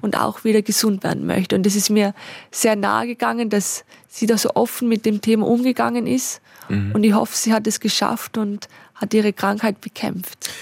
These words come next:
Speaker 2: Äh, was die Reha angeht, äh, da haben Sie natürlich auch festgestellt, es gibt noch mehr Menschen, die ein solches Schicksal dann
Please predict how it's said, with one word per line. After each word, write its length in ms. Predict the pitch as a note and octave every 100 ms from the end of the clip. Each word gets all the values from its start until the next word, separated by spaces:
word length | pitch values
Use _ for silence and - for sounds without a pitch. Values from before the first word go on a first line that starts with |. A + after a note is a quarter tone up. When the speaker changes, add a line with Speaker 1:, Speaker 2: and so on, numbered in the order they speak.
| - - -
Speaker 2:
Äh, 180 | A2+ G#2+
was 220 | A#2+ C3
die 160 | B2 A#2
Reha 540 | A2+ C3 D3 D3+ -
angeht, 520 | - C3+ C3+ C3+ B2+ - - - -
äh, 120 | E2+ -
da 540 | E2+ - A#2 B2 B2
haben 140 | B2 C3
Sie 120 | C3+
natürlich 480 | B2+ A#2 B2+ A#2+ -
auch 100 | B2
festgestellt, 640 | - C3 - B2 C3 B2
es 140 | - -
gibt 200 | A#2+ B2
noch 140 | A2
mehr 280 | A2+ A2 C3+
Menschen, 580 | C3 A#2 - C3+ B2+ - -
die 180 | A2 -
ein 160 | A#2
solches 280 | A2+ A2+ A2+
Schicksal 460 | - A#2+ - A2+ G#2
dann 260 | G2+ G2+